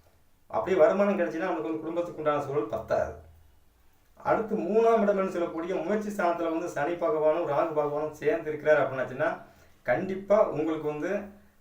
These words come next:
ஒரு பேப்பர் சம்பந்தப்பட்ட விஷயத்துல மிகப்பெரிய ஒரு தடை இருக்கும். பேப்பர்னா என்ன? டாக்குமெண்ட் சம்பந்தப்பட்ட பிரச்சனை, பட்டா சம்பந்தப்பட்ட எடுக்கிற ஒரு பிரச்சனை, டாக்குமெண்ட்ல பிழை திருத்தம், அண்ணன் தம்பி,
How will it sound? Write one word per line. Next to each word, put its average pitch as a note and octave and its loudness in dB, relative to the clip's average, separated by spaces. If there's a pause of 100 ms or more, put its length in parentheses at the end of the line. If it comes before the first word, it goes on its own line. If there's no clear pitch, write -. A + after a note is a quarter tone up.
(300)
ஒரு C3 0 (120)
பேப்பர் G#3+ 4
சம்பந்தப்பட்ட D#3+ 0
விஷயத்துல D3 0
மிகப்பெரிய C#3+ -2
ஒரு C3 0 (920)
தடை B2 2
இருக்கும். - -10
பேப்பர்னா E3 0
என்ன? C#3+ -4 (480)
டாக்குமெண்ட் D3+ 0
சம்பந்தப்பட்ட - -4
பிரச்சனை, G2 -8 (160)
பட்டா - 0 (140)
சம்பந்தப்பட்ட C3 -6
எடுக்கிற A#2 -4
ஒரு G#2 -6
பிரச்சனை, G2+ -6 (240)
டாக்குமெண்ட்ல D3+ -2
பிழை C#3+ 0
திருத்தம், G#2 -6 (800)
அண்ணன் E3+ -4
தம்பி, D#3 -4